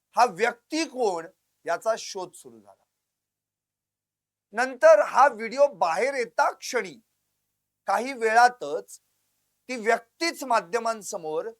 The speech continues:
प्रगट झाली आणि या खोक्या भाईनं दोन अडीच वर्षांपूर्वीचा चुकीचा व्हिडिओ कोणीतरी टाकलाय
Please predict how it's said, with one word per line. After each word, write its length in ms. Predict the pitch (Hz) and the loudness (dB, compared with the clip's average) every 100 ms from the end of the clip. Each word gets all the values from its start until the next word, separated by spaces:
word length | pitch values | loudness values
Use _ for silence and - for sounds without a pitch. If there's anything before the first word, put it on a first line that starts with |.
| _ _ _ | _ _ _
प्रगट 280 | 196 175 180 | -6 -6 -6
झाली 360 | 143 113 _ _ _ _ _ _ _ _ _ _ _ 220 | -12 -20 _ _ _ _ _ _ _ _ _ _ _ 4
आणि 520 | 285 269 190 190 - _ _ _ - | 4 4 0 -12 -18 _ _ _ -2
या 160 | 190 240 - | 2 2 0
खोक्या 380 | 208 202 277 | -6 4 6
भाईनं 380 | 269 190 208 160 113 _ _ _ _ _ _ _ _ _ _ _ _ _ _ _ | 6 2 -2 -10 -18 _ _ _ _ _ _ _ _ _ _ _ _ _ _ _
दोन 220 | 196 320 | 6 8
अडीच 280 | 320 277 269 | 6 2 -2
वर्षांपूर्वीचा 800 | 269 254 262 247 240 226 214 233 | -4 -2 -2 -4 -10 -12 -8 -6
चुकीचा 400 | 220 196 202 220 | -8 -14 -8 -6
व्हिडिओ 300 | 202 202 208 | -6 -8 -10
कोणीतरी 360 | 196 190 196 196 | -10 -14 -14 -10
टाकलाय 580 | 170 156 175 170 170 | -8 -6 -4 -2 -4